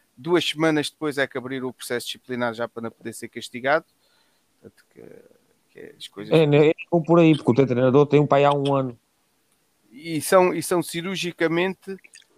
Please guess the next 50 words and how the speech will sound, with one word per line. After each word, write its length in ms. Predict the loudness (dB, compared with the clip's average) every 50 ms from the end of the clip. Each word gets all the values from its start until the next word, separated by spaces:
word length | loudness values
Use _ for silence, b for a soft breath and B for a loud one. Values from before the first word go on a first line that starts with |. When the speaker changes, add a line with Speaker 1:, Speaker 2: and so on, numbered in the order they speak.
| _ _ _ _ _ _
Speaker 1:
ah, 800 | -2 0 2 2 2 2 0 0 -2 -6 -8 -10 -12 -14 -18 -20 _ _ _ _ _ _ _ _ _ _ _ _ -14
abertos 460 | -14 -10 -6 -4 -4 -4 -6 -10 -12 -12
na 100 | -12 -8
véspera 320 | -6 -8 -8 -8 _ -18 -18
dos 120 | -16 -14 -10
jogos 260 | -10 -10 -10 -12 -18
com 100 | -20 -18
o 40 | -16
Benfica. 320 | -16 -16 -16 -18 -14 -12
Não 100 | -12 -12
sei 120 | -12 -14 -18
porque 160 | -14 _ -14
é 40 | -12
que 80 | -12 -10
ele 100 | -10 -8
ainda 140 | -8 -6 -8
não 120 | -8 -10
foi 120 | -12 -16
castigado 420 | -18 -18 -18 -16 -10 -8 -8 -6 -4
agora 200 | -4 -4 -6 -4
na 100 | -6 -6
véspera 340 | -8 -8 -10 -10 -14 -16 -16
do 60 | -14
jogo 180 | -16 -16 -16 -16
com 100 | _ -20
o 20 |
Porto. 260 | _ _ -14 -14 -14 _ _ _ -4 0
Speaker 2:
Pois. 20 |
Speaker 1:
Com 80 | 2 2
o 80 | 2
Sporting. 440 | 2 0 -4 -8 -8 -8 -8 -14 -12 -10 -10 -10 B B B B _ -2
Speaker 2:
É. 40 |
Speaker 1:
Ainda 160 | 0 0 2 0
não 100 | 0 -2
percebi 300 | -4 -10 -10 -8 -8 -8
isso, 160 | -6 -6 -6
ele 60 | -6
tem 140 | -4 -4 -2
lá 160 | -2 -2 -2
cinquenta 380 | -4 -10 -12 -12 -10 -10 -12 -14
processos 400 | _ -12 -10 -10 -10 -10 -12 -12
abertos. 300 | -6 -6 -4 2 2 2
Speaker 2:
É 40 | 4
quando, 500 | 4 2 2 4 2 2 2 2 0 -4 -4
quando 280 | -2 0 2 4 4
ele 120 | 6 6 6
emigrar 460 | 6 6 6 6 4 4 4 2 2
vai 140 | 0 0 0
ser 160 | -2 -4 -6
suspenso. 540 | -6 -6 0 2 2 2 2 -2 -6 _